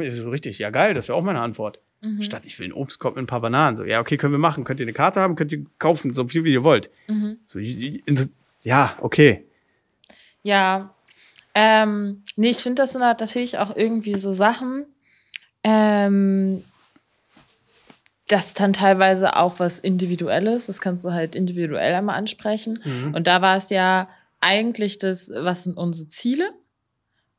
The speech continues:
Speaker 2: Und was müssen wir machen, um die Ziele zu erreichen?
Speaker 1: Mhm.
Speaker 2: Und ich persönlich, und dann bist du natürlich auch schon in dem Mo-, Modus. Und ich persönlich hab's ja auch dann darauf eingeordnet, war so, okay, weiß,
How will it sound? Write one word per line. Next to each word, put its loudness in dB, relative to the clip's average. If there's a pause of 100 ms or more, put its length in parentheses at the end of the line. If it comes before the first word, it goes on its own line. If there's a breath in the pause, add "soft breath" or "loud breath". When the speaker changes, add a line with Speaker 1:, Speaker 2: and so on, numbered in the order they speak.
Speaker 2:
Und 4
was 0
müssen -4
wir -4
machen, 0
um 0
die -6
Ziele -4
zu -8
erreichen? -4 (180)
Speaker 1:
Mhm. -2
Speaker 2:
Und 2
ich -4
persönlich, 0 (320)
und 2
dann 4
bist 2
du 4
natürlich 2
auch -4
schon -4
in -4
dem -6
Mo-, -8
Modus. -4 (240 loud breath)
Und 0
ich -2
persönlich 2
hab's -4
ja 6
auch 2
dann -2
darauf -4
eingeordnet, 4
war 2
so, -6
okay, -2 (440 soft breath)
weiß, 2